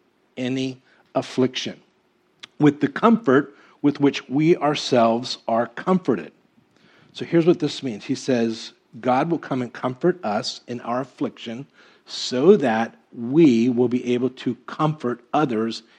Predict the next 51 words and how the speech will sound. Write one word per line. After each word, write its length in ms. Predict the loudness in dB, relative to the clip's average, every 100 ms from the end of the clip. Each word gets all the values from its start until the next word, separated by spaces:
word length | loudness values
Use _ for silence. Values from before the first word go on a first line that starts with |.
| _
in 240 | -10 -10 -8
any 260 | -8 -6 -8
affliction. 440 | -4 -4 -4 -8
Now, 60 | -6
here's 180 | -2
what 120 | -2 -2
this 220 | -4 -4
means. 160 | -6
You 60 | -6
wanna 120 | -6
write 120 | -6
this 180 | -8 -12
down. 300 | -8 -6 -8 -14 -20 -20 _ -4
God 420 | 0 0 0 -4 -10
never 320 | -6 -2 -2
wastes 760 | -2 0 0 -2 -6 -16 -20 -12 -8
a 100 | -6
hurt. 500 | -6 -8 -8 -16 -20 _ _ _ _ _ _
He 140 | -4 0
never 240 | 4 4
wastes 360 | 4 4 2 -2
a 60 |
hurt. 320 | -6 -6 -8 -14 _ _ _ -12
It 100 | -2
doesn't 300 | 0 0 0
mean 120 | -2
that 140 | -2 -2
God 260 | -4 -4
sends 560 | -8 -6 -2 0 -2 -2
the 140 | -6
hurt, 440 | -2 -2 -2 -4 -16 -20 -10
but 160 | -4
he 80 | -4
doesn't 400 | -4 -8 -8 -12 -16
waste 480 | -8 -2 -2 -4 -16
the 60 | -16
hurt. 300 | -16 -16 -18 _ _ -20 _ -2
The 140 | 2
idea 380 | 2 2 2 2
is 120 | 2
that 160 | -2 -2
when 180 | -2 0
you 220 | 6 6
walk 400 | 8 6 4 0
through 320 | -4 2 2
it, 120 | 2
he 200 | -2 -4
comes 320 | -2 -2 -4 -2
alongside 720 | -2 -2 -6 -6 -2 0 0
of 120 | -2
you. 240 | -4 -8